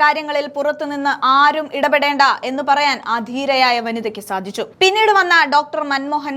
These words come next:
സിംഗിന്റെ കാലത്തും ആഗോള സാമ്പത്തിക പ്രതിസന്ധികൾ ഉണ്ടായപ്പോൾ ബാഹ്യ സമ്മർദ്ദങ്ങൾക്ക് വഴങ്ങാതെ രാജ്യത്തിന്റെ സാമ്പത്തിക അടിത്തറ അദ്ദേഹം സുരക്ഷിതമാക്കി. ലോകരാഷ്ട്രങ്ങൾ ഇന്ത്യയെ ബഹുമാനത്തോടെ നോക്കാൻ തുടങ്ങിയത്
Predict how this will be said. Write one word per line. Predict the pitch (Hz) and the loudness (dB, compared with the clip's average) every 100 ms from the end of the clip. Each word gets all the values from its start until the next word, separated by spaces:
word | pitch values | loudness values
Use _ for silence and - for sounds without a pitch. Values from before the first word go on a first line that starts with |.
| 269 | -8
സിംഗിന്റെ | 262 254 262 | -6 -4 2
കാലത്തും | 262 269 262 262 240 262 | 2 2 -2 -6 2 2
ആഗോള | 311 339 339 339 | 4 0 -2 0
സാമ്പത്തിക | 302 330 349 311 294 | 0 0 -4 -4 -4
പ്രതിസന്ധികൾ | 294 349 330 311 294 | -4 -4 -6 -2 -2
ഉണ്ടായപ്പോൾ | 277 285 285 269 247 214 - 240 | 2 2 2 0 -4 -6 -2 2
ബാഹ്യ | 269 294 294 | 2 0 -8
സമ്മർദ്ദങ്ങൾക്ക് | 285 294 294 285 277 269 262 | -4 -4 -4 -4 -4 -4 0
വഴങ്ങാതെ | 254 277 302 277 269 - - - 302 | 0 2 2 2 0 -6 -12 2 4
രാജ്യത്തിന്റെ | 339 381 403 359 349 339 | 4 0 -2 0 0 2
സാമ്പത്തിക | 311 339 359 349 311 269 | 2 2 -4 2 4 4
അടിത്തറ | 294 - 262 - 220 | 0 -4 -4 -4 -8
അദ്ദേഹം | 226 240 233 226 | -10 -10 -12 -8
സുരക്ഷിതമാക്കി. | 240 240 226 190 180 202 - - 254 | -8 -6 -8 -6 -8 -6 -8 -2 2
ലോകരാഷ്ട്രങ്ങൾ | 311 359 392 392 392 392 381 | 4 4 4 2 -4 -4 -2
ഇന്ത്യയെ | 339 349 339 294 | -2 0 2 2
ബഹുമാനത്തോടെ | 302 330 339 339 320 311 311 254 247 | -2 -2 -2 2 2 4 2 0 -2
നോക്കാൻ | 269 285 320 320 | -2 0 0 -2
തുടങ്ങിയത് | 302 285 285 277 | -2 -2 -2 -2